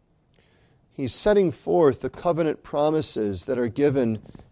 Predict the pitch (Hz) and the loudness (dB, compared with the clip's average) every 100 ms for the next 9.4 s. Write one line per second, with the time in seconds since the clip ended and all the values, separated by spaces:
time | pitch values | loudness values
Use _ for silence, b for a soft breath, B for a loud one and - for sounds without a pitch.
0 | - - 123 113 - 170 165 147 113 92 | -14 -6 -4 -4 -8 -10 -6 -4 -4 -4
1 | 117 - - - - - - - - - | -10 -20 -20 -20 -20 -20 -20 -20 -20 -16
2 | 104 101 - 131 95 139 113 127 117 - | -12 -10 -2 -2 -2 -6 -4 -2 -4 -6
3 | - 127 - 117 - - 156 - - - | -6 -8 -6 -8 -4 -2 -2 -2 -6 -10
4 | - - b b b b b - 135 139 | -10 -14 b b b b b -4 -2 0
5 | 110 127 175 196 - 175 123 107 95 _ | 0 4 6 6 4 2 4 0 -4 _
6 | _ _ - - 110 - - 226 254 269 | _ _ -20 -10 -10 -10 2 8 10 10
7 | 180 - 143 107 - - _ _ 165 160 | 8 4 2 2 0 -14 _ _ 4 4
8 | - - 233 262 262 254 254 175 233 220 | 2 0 6 8 10 12 12 10 10 10
9 | 127 - - | 10 0 -8